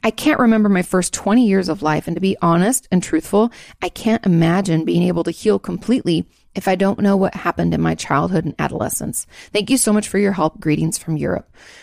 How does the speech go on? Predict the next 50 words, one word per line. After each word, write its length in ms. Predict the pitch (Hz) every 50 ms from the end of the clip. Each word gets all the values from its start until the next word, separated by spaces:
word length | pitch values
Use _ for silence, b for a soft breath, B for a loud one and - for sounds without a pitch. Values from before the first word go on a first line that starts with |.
| B B B B _ _ -
Of 160 | - - -
course. 300 | - - - - - -
Okay, 160 | 196 - 214
this 140 | 180 208 226
is 60 | 240
a 40 | 247
great 200 | 196 208 208 -
question. 480 | - - 165 - - - - - - - _ _ _ _ _ _ _ _ _ _ _ _ _ _ _ _ -
And 140 | 208 196 196
I 40 | 202
have 140 | 196 -
quite 220 | - - 196 208 208
a 40 | -
few 120 | 185 175
thoughts 260 | - 156 123 - -
on 120 | - - -
it. 100 | - -
Now, 160 | 180 175 175
number 280 | 180 196 214 233 285
one 280 | 277 208 180 160 165 170
is 380 | - 160 147 127 120 123 - B B B B B B B B B B B B B B B B B B _ _
photos, 720 | - - - 208 208 202 202 202 196 190 190 196 190 175
videos, 800 | 185 190 196 185 190 185 180 175 175 175 175 170 170 170 - - - -
uh, 140 | 170 160 -
other 220 | 190 190 208 196
family 340 | 185 - - 175 165 175 185
members 460 | 190 196 202 202 202 202 202 202 202
that 120 | - - -
are 80 | 170
safe 420 | 160 - - - 151 165 170 - -
or 200 | 165 - - - -
at 100 | 165 160
least 200 | 160 170 - - -
okay 340 | 170 - - - 185 156 165
to 120 | - 170
talk 300 | - - 156 160 - _
to 180 | - - 240 233
are 100 | 208 190
gonna 160 | 185 196 190
be 160 | 175 185 180
resources 840 | 170 156 160 185 190 180 - - 165 156 160 160 - 160 156 147 -
and 300 | - 175 175 175 - _ -
can 340 | - - 202 202 214 214
be 160 | 196 202 190 175
ways 300 | 165 170 170 170 165 -
that 80 | - -
we 80 | 175
can 200 | - - 165 170
recall 520 | 160 170 165 165 - - - - 131 147 170
more. 420 | 160 - - - - 180 190